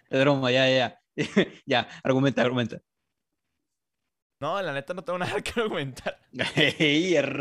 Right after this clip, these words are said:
Speaker 2: No, no, la
Speaker 1: hermano.
Speaker 2: neta sí, o sea, hermano, o sea, todo el grupito de T J, los kindergardianos, por Dios. O sea, Disney se tomó la libertad, se tomó el trabajo de decir, Ok, voy a hacer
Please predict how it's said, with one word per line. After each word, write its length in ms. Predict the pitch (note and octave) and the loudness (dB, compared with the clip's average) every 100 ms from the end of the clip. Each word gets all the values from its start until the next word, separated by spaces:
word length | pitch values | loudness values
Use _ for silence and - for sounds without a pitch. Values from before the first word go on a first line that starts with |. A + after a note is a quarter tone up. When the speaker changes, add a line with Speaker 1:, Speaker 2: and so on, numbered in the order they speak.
| C#3 - A3+ - | -6 -4 -4 -2
Speaker 2:
No, 0 | |
no, 160 | G#3 | 0
la 140 | F#3+ D#3+ | 2 2
Speaker 1:
hermano. 320 | - F3 D#3 | 0 0 0
Speaker 2:
neta 260 | C#3 - A#3 | -2 -4 -6
sí, 200 | - D#3 | -4 -4
o 60 | C3 | -4
sea, 220 | C3 C3 | -4 -6
hermano, 420 | C#3 D3+ D#3 C#3+ | -6 -6 -4 -4
o 40 | |
sea, 160 | B2+ C3+ | -4 -4
todo 140 | F3 | -4
el 60 | A#3+ | -2
grupito 340 | G#3+ D3+ F3 | -4 -6 -6
de 40 | F#3 | -6
T 200 | F3 E3 | -6 -4
J, 320 | D3 D3+ - | -2 -2 -4
los 220 | C3+ D3 - | -8 -8 -10
kindergardianos, 1120 | D#3 D3+ D#3+ C#3 C#3 A#2+ D3+ D3+ D#3 E3+ E3 _ _ _ - | -10 -8 -8 -6 -6 -6 -6 -4 -4 -4 -8 _ _ _ -6
por 180 | E3 | -4
Dios. 380 | D#3+ F#3+ F#3+ - _ _ | -2 -2 -2 -4 _ _
O 120 | E3+ | -8
sea, 220 | E3+ F3+ | -6 -6
Disney 460 | D#3 E3+ G#3+ C#4+ - _ | -8 -10 -8 -8 -10 _
se 160 | - A3+ | -14 -12
tomó 280 | E3+ F3 F3+ | -8 -6 -4
la 140 | A#3 | -4
libertad, 720 | B3 A#3 E3 C#3 - D#3 - - | -6 -6 -6 -8 -6 -6 -6 -10
se 160 | - D#3+ | -16 -14
tomó 360 | - D3+ E3 | -10 -10 -8
el 120 | G#3 G#3 | -8 -8
trabajo 680 | - D#3 C3+ - - G3 - _ _ _ _ _ _ | -6 -2 -2 -4 -6 -12 -12 _ _ _ _ _ _
de 200 | C#3+ C#3+ | -6 -6
decir, 400 | C3+ C#3 E3 D#3+ - | -6 -6 -6 -8 -8
Ok, 200 | F3 - A#3 B3+ _ | -8 -6 -6 -8 _
voy 300 | C3+ C3+ D#3+ | -12 -6 -4
a 40 | A3 | -6
hacer 360 | - A3 - | -4 -6 -8